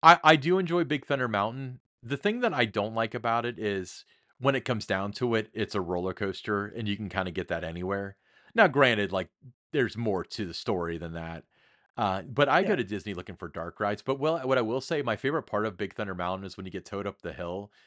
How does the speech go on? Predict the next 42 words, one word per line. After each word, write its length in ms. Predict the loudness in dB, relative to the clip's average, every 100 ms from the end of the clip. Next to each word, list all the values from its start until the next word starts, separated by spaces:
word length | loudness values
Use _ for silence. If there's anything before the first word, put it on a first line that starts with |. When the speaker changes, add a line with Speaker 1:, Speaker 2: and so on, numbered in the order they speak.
| _ _ -10
Speaker 1:
like, 120 | -8
the 100 | -6
second 320 | -6 -6 -6
lift 240 | -6 -6
hill, 160 | -4 -4
and 80 | -6
the 40 |
track 440 | -6 -4 -4 -4 -8
is, 120 | -8
like, 140 | -8 -10 _ _ -12 -2
bobbing 420 | 0 0 -4 -4
back 260 | -4 -4 -8
and 120 | -12
forth. 320 | -6 -4 -4
I 60 | -4
think 160 | -4
that's, 260 | -4 -4 -8
like, 100 | -8
so 240 | -8 -8
cool. 400 | -8 -8 -8 -10 _ _ _ _ _ _ _ _ _ _ _ _ _ _ _ _ _ _ -20 _ _ _ _ 4
Speaker 2:
Yeah, 200 | 6 8
I 80 |
enjoy 340 | 6 2 0 0
that. 340 | -2 -4 -2
Uh, 200 | 2 4
what 200 | 6 6
about 360 | 8 8 8 4
for 100 | -4
you? 400 | -2 0 0 -4 -10
Um, 420 | -10 -10 -10 -12 -18 -20
if 160 | -6
you 60 | -4
have 100 | -4
the 80 | -6
choice, 400 | -4 -2 -2 -2
you 60 |
gotta 140 | -2 -2
pick 220 | -4 -2
one 160 | 0 2
or 60 |
the 140 | 4 6
other, 320 | 6 4